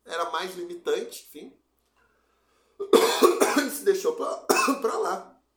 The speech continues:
E a fotografia preto e branco também. Muitas vezes as pessoas fotografam preto e branco.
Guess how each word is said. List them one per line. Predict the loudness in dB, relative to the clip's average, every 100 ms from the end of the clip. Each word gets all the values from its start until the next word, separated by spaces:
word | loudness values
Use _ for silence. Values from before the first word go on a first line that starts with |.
| _ _ _ _ -20 -12
E | -8
a | -8
fotografia | -6 -6 -4 -4
preto | -4 -4
e |
branco | -4 -4 -6
também. | -10 -10 -12 -18 _ _
Muitas | -12 -10
vezes | -10 -10
as |
pessoas | -8 -10 -10
fotografam | -10 -6 -4 -4 -6
preto | -12 -10 -6
e |
branco. | -6 -6 -10